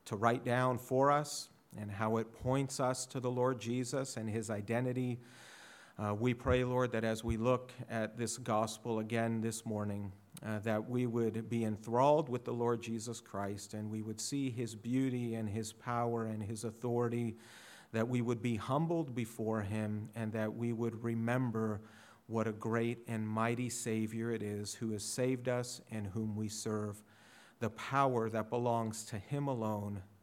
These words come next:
to save sinners, and he indeed has redeemed us. We are grateful to you and ask that you would bless now the teaching and the preaching of your word,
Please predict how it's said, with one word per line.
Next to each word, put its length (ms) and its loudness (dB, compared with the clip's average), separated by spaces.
to 160 -6
save 420 0
sinners, 640 -6
and 180 -2
he 160 0
indeed 460 0
has 580 -4
redeemed 480 -2
us. 440 -8
We 180 -2
are 100 2
grateful 800 0
to 120 -8
you 380 0
and 160 -2
ask 320 0
that 180 -4
you 100 -4
would 240 -4
bless 440 2
now 260 0
the 140 -4
teaching 760 -4
and 100 -6
the 60 -6
preaching 500 -2
of 140 -4
your 140 -4
word, 500 0